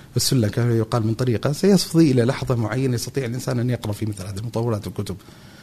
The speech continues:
يعني، أنا على المستوى الشخصي، تكوين العلمي الأولي، كما يقال، يعني، طالب علم،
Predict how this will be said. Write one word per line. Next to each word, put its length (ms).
يعني، 140
أنا 80
على 80
المستوى 320
الشخصي، 460
تكوين 420
العلمي 560
الأولي، 440
كما 220
يقال، 460
يعني، 580
طالب 380
علم، 200